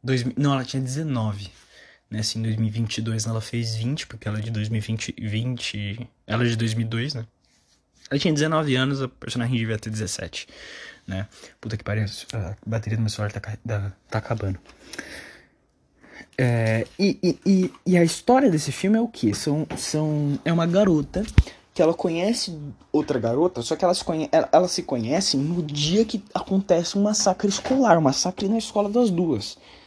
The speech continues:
sabe? E isso traumatiza, sabe? Traumatiza as duas, porque puta que pariu, imagina acontecer um mass-, massacre na sua escola e você ser um dos sobreviventes, sabe? É surreal, mano, deve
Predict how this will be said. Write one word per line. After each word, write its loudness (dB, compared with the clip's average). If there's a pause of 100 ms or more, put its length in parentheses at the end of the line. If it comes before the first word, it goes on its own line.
(140)
sabe? -4 (640)
E 8
isso 0
traumatiza, 0 (500)
sabe? 2
Traumatiza 0
as 2
duas, 0
porque -4
puta -12
que -12
pariu, 2
imagina -2
acontecer -6
um -6
mass-, -8
massacre -6
na -2
sua -8
escola 0
e -4
você -2
ser -4
um 0
dos -4
sobreviventes, -6 (460)
sabe? -6 (360)
É -2
surreal, 0
mano, -6
deve -6